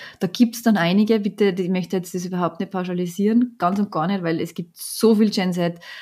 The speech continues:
die einfach so dedicated sind und natürlich sowas von Recht haben, dass sie einfach,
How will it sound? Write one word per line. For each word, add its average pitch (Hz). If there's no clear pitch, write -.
die 185
einfach 175
so 208
dedicated 175
sind 175
und 175
natürlich 196
sowas 220
von 175
Recht 170
haben, 170
dass 156
sie -
einfach, 165